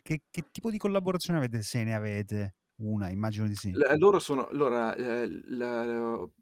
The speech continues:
Speaker 2: ad Open Source Initiative ci si può affiliare come organizzazione e come membro individuale. La Linux Foundation è uno dei, delle organizzazioni affiliate di, di Open Source Initiative, abbiamo una collaborazione abbastanza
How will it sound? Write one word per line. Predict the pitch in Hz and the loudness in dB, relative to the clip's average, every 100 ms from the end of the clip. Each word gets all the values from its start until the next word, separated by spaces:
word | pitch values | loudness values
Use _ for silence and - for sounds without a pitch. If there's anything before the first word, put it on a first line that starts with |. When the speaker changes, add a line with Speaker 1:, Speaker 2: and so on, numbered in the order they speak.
| - - | -18 -8
Speaker 2:
ad | 117 | 0
Open | 156 165 | 0 0
Source | 160 160 143 | -4 -6 -4
Initiative | 147 135 110 | -4 -2 -4
ci | 98 98 104 | -6 -12 -12
si | 95 | -6
può | 107 | -6
affiliare | 104 - 120 110 117 110 107 | -6 -6 -8 -2 -2 -2 -4
come | 110 104 | -4 -4
organizzazione | 101 110 113 123 127 - 147 123 | -4 -2 -2 -4 -8 -6 -4 -4
e | |
come | - 117 104 | -4 -4 -2
membro | 104 98 98 | -4 -4 -6
individuale. | 95 95 87 82 78 90 - _ - _ | -6 -8 -8 -6 -6 -10 -18 _ -20 _
La | 123 | -4
Linux | 131 143 135 | -2 -4 -6
Foundation | - 139 131 120 120 107 | -4 -2 -2 -2 -2 -2
è | 101 | -2
uno | 107 104 | -2 -4
dei, | 98 98 95 87 | -4 -4 -8 -6
delle | 95 | -6
organizzazioni | 95 98 98 101 - 104 92 | -4 -6 -8 -8 -10 -8 -8
affiliate | - 110 101 90 85 85 90 | -8 -8 -4 -4 -6 -8 -8
di, | 82 92 87 85 80 | -8 -10 -10 -10 -8
di | |
Open | 95 90 95 | -6 -6 -8
Source | - 107 131 | -10 -10 -6
Initiative, | 131 120 110 95 90 | -6 -6 -8 -8 -10
abbiamo | 92 92 87 | -6 -6 -4
una | 90 | -8
collaborazione | 85 87 90 87 85 - 85 | -8 -6 -6 -6 -10 -12 -12
abbastanza | - - - 92 85 92 82 | -12 -14 -10 -10 -4 -4 -4